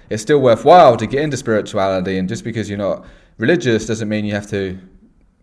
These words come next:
not be connected to God. You can still be connected to God even if you're not involved in, in religion. So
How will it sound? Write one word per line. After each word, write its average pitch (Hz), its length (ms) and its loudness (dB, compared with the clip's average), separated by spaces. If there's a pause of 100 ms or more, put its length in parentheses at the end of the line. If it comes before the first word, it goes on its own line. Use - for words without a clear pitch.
not 107 320 -6
be 104 160 -6
connected 101 400 -10
to 90 60 -12
God. - 360 -4
You 87 80 -14
can 95 100 -12
still 101 200 -8
be 90 120 -10
connected 95 380 -12
to - 60 -16
God 117 300 -4
even 92 200 -8
if 92 140 -12
you're 92 120 -10
not 78 220 -10
involved 80 400 -10
in, 82 280 -14 (500)
in 87 120 -12
religion. 85 600 -10
So 80 440 -8